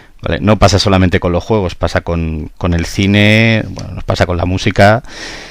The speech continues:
pasa con todo, ¿no? En, enseguida que sale algún movimiento que empieza a hacer cosas, sale un movimiento en contra diciendo que lo que se hace aquí es malo.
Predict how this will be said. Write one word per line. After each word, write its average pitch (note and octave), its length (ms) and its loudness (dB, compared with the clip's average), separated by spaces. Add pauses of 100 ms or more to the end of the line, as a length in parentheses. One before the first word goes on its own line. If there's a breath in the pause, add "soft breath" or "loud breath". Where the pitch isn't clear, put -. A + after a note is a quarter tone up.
(480 loud breath)
pasa A2+ 200 6
con G#2 160 6
todo, D#2+ 240 0 (400 loud breath)
¿no? - 200 -4
En, F2+ 320 -4
enseguida F#2+ 540 2
que G#2+ 100 4
sale G#2 240 6
algún G#2+ 180 6
movimiento G#2 420 4
que G2+ 60 0
empieza G2 220 0
a - 20 4
hacer G2+ 220 -2
cosas, A2+ 640 2 (160)
sale G#2 420 4
un G#2 80 4
movimiento G#2 460 2
en F#2+ 80 0
contra G#2+ 400 2
diciendo G2+ 320 -4
que F#2 80 -6
lo F2+ 80 -4
que F#2+ 80 -4
se F#2+ 100 -4
hace F2+ 140 -2
aquí F2 140 -2
es E2 60 -4
malo. E2+ 240 -4